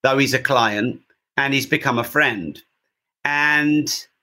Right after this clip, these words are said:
um, he has an amazing story, which I just feel the world needs to hear.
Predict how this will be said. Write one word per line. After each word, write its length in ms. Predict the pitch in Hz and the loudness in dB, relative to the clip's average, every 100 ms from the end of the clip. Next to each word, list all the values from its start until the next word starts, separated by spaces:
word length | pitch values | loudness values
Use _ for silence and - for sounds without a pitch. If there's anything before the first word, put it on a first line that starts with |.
| _ _ _ | _ _ _
um, 200 | 143 143 | 0 2
he 120 | 151 185 | 2 2
has 180 | 190 | 2
an 100 | 185 | 2
amazing 600 | 170 170 175 165 147 151 | 2 4 4 2 2 0
story, 580 | 127 - 135 123 113 113 | 0 0 2 4 2 2
which 600 | 110 117 - - - - _ _ _ _ _ _ - | 0 -2 -4 -4 -2 -4 _ _ _ _ _ _ 0
I 140 | 131 | 0
just 280 | 131 156 - | 0 -2 -2
feel 420 | 160 156 147 143 | 0 2 2 0
the 100 | 139 | 0
world 480 | 127 143 156 156 135 | 2 2 4 2 2
needs 300 | 151 151 - | 2 2 -2
to 100 | 151 | -2
hear. 420 | 123 147 165 196 | 0 0 0 -2